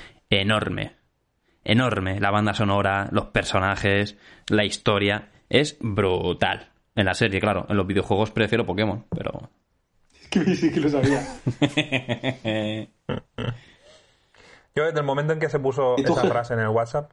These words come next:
Speaker 3: ya sabía lo que iba a responder. Y es más o menos lo que ha dicho Jorge. Exactamente con la misma, eh, letra pequeña de, pero en videojuegos, Pokémon.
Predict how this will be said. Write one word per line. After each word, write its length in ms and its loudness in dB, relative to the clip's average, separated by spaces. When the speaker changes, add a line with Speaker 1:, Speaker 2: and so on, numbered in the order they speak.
Speaker 3:
ya 140 -2
sabía 260 0
lo 80 0
que 60 -2
iba 100 2
a 20 -2
responder. 500 -2
Y 100 0
es 120 0
más 180 -2
o 60 0
menos 240 -2
lo 60 0
que 80 0
ha 20 -2
dicho 200 -6
Jorge. 320 -4
Exactamente 580 -2
con 120 0
la 80 0
misma, 800 0
eh, 500 -2
letra 220 0
pequeña 360 -2
de, 200 -2
pero 220 -2
en 100 -4
videojuegos, 600 -2
Pokémon. 340 -4